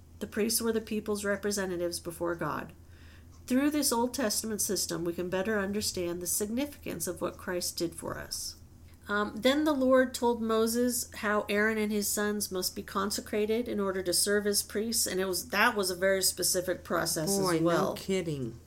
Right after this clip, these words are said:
Speaker 2: Put
Speaker 1: Um,
Speaker 2: the blood, get the fat.
Speaker 1: Yes.
Speaker 2: That was like, yeah, two kidneys in the fat.
Speaker 1: They had to lay hands on the ram and
Speaker 2: Yeah.
Speaker 1: the blood on the altar. And that ceremony went on for seven days.
Speaker 2: Yeah.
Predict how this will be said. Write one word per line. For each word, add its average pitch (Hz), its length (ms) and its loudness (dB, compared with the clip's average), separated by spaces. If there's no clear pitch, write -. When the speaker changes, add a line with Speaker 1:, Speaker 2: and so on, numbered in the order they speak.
Speaker 2:
Put 202 240 4
Speaker 1:
Um, 165 100 -4
Speaker 2:
the 180 320 4
blood, 208 540 0
get 208 240 -4
the 180 100 -4
fat. 196 640 0
Speaker 1:
Yes. - 480 -4
Speaker 2:
That 208 220 2
was 190 240 -2
like, - 380 -4
yeah, 175 240 0
two 233 240 2
kidneys 220 640 0
in 190 140 0
the 180 80 -2
fat. 196 580 2
Speaker 1:
They 214 80 0
had 208 140 2
to 196 60 2
lay 190 200 2
hands 208 500 0
on 190 240 2
the 180 80 -2
ram 240 760 2
and 156 240 0
Speaker 2:
Yeah. 202 420 4
Speaker 1:
the 190 80 -2
blood 226 320 4
on 214 160 2
the 202 80 -4
altar. 247 800 2
And 220 160 2
that 240 200 4
ceremony 254 500 4
went 226 240 0
on 233 260 2
for 208 220 -2
seven 277 400 2
days. 302 560 -2
Speaker 2:
Yeah. 180 280 0